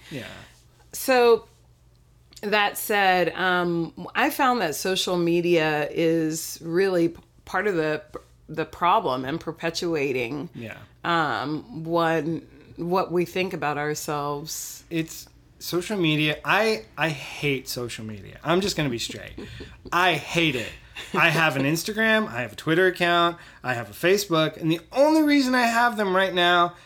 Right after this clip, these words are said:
Speaker 1: is because I need to get the word out about my podcast and I wanna interact with my listeners.
Speaker 2: Mm-hmm.
Speaker 1: But before I started doing the podcast, I'd suspended all my accounts. I just didn't use them 'cause I,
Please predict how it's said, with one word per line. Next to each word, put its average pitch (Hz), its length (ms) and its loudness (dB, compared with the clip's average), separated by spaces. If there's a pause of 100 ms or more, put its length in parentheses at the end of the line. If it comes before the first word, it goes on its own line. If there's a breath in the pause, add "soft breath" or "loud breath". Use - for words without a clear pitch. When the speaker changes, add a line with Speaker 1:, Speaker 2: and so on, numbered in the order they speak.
(120)
Speaker 1:
is 147 160 -2
because 151 720 2 (120)
I 147 140 0
need 143 220 2
to 135 60 -6
get 131 180 -2
the 127 80 -6
word 123 200 -2
out 120 200 -2
about 113 240 -8
my 156 100 -8
podcast 202 560 -2
and 143 80 0
I 147 40 2
wanna 151 200 0
interact 135 460 0
with 120 160 -12
my 113 80 -10
listeners. - 540 -16 (200 loud breath)
Speaker 2:
Mm-hmm. 156 320 -8
Speaker 1:
But 143 300 -2 (220)
before 208 600 4
I 185 100 4
started 170 360 2
doing 156 220 2
the 139 40 0
podcast, 190 680 2
I'd 165 240 2
suspended 147 440 0
all 127 120 -2
my 117 140 -6
accounts. - 500 -14
I 185 60 -2
just 220 180 -6
didn't 262 180 0
use 247 200 -2
them 127 160 -2
'cause 135 200 -6
I, 143 320 2